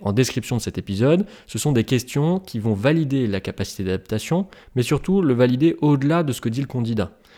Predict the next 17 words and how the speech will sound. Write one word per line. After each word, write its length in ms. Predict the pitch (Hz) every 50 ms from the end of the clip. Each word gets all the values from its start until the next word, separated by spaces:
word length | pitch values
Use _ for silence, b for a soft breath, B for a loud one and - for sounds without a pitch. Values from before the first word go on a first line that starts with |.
| b b
C'est 80 | b -
ce 80 | -
qu'on 100 | - 92
appelle 220 | 85 87 - 110 92
des 80 | 95
questions 320 | - - 107 - - 117 107
d'entretien 500 | 98 113 110 107 - 107 - - 110 90
structuré, 720 | - - - - 151 143 - - 110 101 110 135 165 185 B B B B B B
où 100 | 117 110
on 80 | 110 98
prévoit 380 | - - 107 104 104 98 - - -
en 140 | 127 131 131
avance 400 | 120 110 110 110 95 - - - -
les 160 | - 98 101 -
questions, 380 | - 92 - - 147 180 214 - _ _ _
sans 180 | - - 95
dire 240 | 92 90 95 92 -